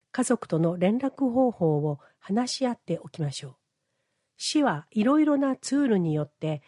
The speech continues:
災害情報、避難情報、避難所情報を発信します。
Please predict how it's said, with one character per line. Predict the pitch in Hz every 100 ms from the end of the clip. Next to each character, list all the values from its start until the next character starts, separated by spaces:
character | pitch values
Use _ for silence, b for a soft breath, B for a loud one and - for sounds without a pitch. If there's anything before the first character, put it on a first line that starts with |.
| b b -
災 | - 240
害 | 269 262 247
情 | 269 240
報、 | - 151 139 - _
避 | - 214
難 | 233 262 269
情 | 247 254 196
報、 | 156 139 127 _ _ _ _ _
避 | - 208
難 | 262 277
所 | 262 277
情 | 233 277 254
報 | 196 156 147
を | 151
発 | - 160 -
信 | - 160
し | - 135
ま | 131
す。 | -